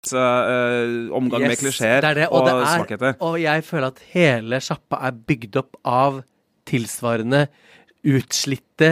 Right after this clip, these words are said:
Speaker 2: eh, narrativer og dialoger som er så, og det gjør at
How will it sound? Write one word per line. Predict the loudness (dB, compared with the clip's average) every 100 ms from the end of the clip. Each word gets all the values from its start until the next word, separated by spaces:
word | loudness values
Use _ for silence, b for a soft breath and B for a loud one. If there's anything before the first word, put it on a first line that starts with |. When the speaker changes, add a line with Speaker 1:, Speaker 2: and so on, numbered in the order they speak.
| 2
Speaker 2:
eh, | 0 2 4 2 2 -2 -2 -4 -2
narrativer | 0 0 -2 -2 0 0
og | 4 2 2 _ _
dialoger | -10 -2 0 2 2 0 -4
som | -4 -12 -14 _ _
er | -2 -2
så, | -2 -2 -2 -2 B B B B B B _
og | -2
det | 2 2
gjør | 4 4 2
at | -2 -8